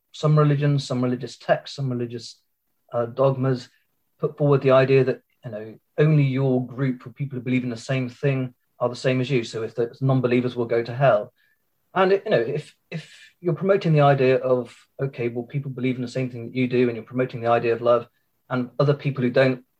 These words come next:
and you're leaving them alone, that's fine. Um, but some religions, some religious, uh,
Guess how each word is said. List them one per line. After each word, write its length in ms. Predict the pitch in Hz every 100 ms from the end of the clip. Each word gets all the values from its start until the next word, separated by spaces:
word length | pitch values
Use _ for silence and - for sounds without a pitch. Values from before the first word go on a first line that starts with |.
| -
and 100 | 127
you're 100 | 131
leaving 240 | 131 123
them 140 | 113 123
alone, 420 | 139 110 123 - _ _ _ 208
that's 180 | 202
fine. 320 | - 92 - - _ _ _ _ _ _
Um, 380 | 131 135 135 131 120
but 140 | 120
some 240 | - 165
religions, 560 | 160 147 156 165 160 _ _ _ _ -
some 300 | - 120 123
religious, 560 | 117 110 110 - - -
uh, 340 | - 110 -